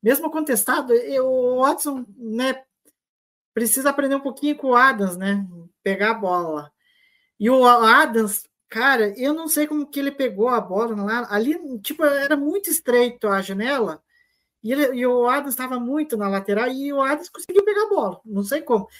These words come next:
E olha que eu, o Packers teve que sair lá de trás, né? Porque acho que teve uma falta do special team. E aí o Rodgers, eu acho que praticamente deu o passe quase,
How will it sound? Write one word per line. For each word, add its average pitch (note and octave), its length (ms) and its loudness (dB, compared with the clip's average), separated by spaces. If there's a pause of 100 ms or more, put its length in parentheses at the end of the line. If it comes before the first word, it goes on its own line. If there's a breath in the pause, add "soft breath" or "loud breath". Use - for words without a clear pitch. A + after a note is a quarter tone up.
(180 loud breath)
E G#3+ 100 4
olha D#4 160 4
que D#4 120 0
eu, G3+ 840 2 (220 soft breath)
o G3 100 -8
Packers A#3+ 240 0
teve C#4 160 -2
que - 80 -4
sair B3+ 200 0
lá B3+ 200 0
de G4+ 140 2
trás, C4 320 -2
né? A3+ 100 -4
Porque G#3 160 -8
acho G3 140 -12
que - 60 -20
teve A#3 160 -2
uma A3 180 -4
falta G#3+ 220 -4
do G#3 40 -10
special G3 380 -8
team. C4+ 280 -4 (440 soft breath)
E A3 280 2
aí A3 220 4
o B3 480 4
Rodgers, B3 280 0
eu A3+ 180 -4
acho G#3 180 -2
que G#3 100 -18 (480)
praticamente A3+ 440 -4
deu A#3+ 240 -4 (320)
o G3+ 240 2
passe G#3+ 340 -4
quase, B3+ 560 0